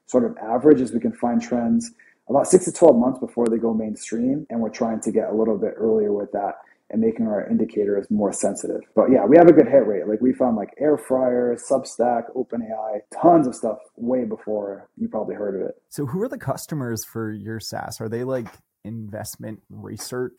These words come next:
Speaker 2: professionals or people building their own niche sites? Who are the,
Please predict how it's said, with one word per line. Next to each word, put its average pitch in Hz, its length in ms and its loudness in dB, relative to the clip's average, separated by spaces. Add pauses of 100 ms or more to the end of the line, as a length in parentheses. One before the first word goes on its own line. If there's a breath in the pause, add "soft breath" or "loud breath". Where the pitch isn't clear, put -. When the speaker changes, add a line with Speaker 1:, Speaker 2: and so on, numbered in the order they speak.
(160)
Speaker 2:
professionals 165 800 -8
or 101 300 -6
people 127 240 -6
building 110 520 -8 (140)
their 107 220 -8
own 110 420 -10 (160)
niche 151 260 -8
sites? 175 460 -12
Who 143 160 -6
are 139 120 -2
the, 117 280 -4